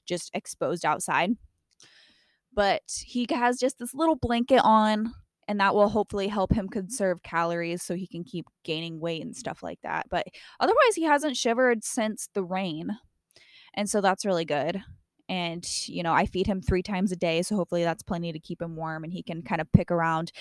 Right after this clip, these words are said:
I honestly, <sighs> I'm not sure yet, but I feel like he will be ready to go on the round bale, like, fairly soon. So I feed him three times a day, right? I give him a big armful of hay in the morning.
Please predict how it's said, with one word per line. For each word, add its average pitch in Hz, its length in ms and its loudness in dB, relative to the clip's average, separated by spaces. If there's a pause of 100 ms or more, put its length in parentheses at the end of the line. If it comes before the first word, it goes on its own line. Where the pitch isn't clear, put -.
(300)
I 247 140 10
honestly, 359 540 6 (400)
<sighs> - 880 -12
I'm 233 100 2
not 381 240 6
sure 226 360 4
yet, 196 340 4
but 202 140 4
I 220 80 4
feel 262 360 4
like 320 320 6 (760)
he 247 160 2
will 233 120 8
be 214 160 4
ready 185 300 4
to 190 100 4
go 190 180 6
on 180 200 4
the 170 80 -4
round 165 340 -4
bale, 180 220 2
like, 175 220 -2
fairly 185 640 -2
soon. 262 520 2 (840)
So - 140 6
I 220 100 10
feed 294 220 4
him 311 120 6
three 220 280 -2
times 196 340 -6
a 170 60 -10
day, 147 320 -4
right? 165 320 -2 (280)
I 196 100 0
give 202 180 0
him 208 100 0
a 185 60 0
big 202 200 4
armful 220 440 6
of 226 80 2
hay 190 240 2
in 190 80 0
the 196 80 -2
morning. 170 420 -4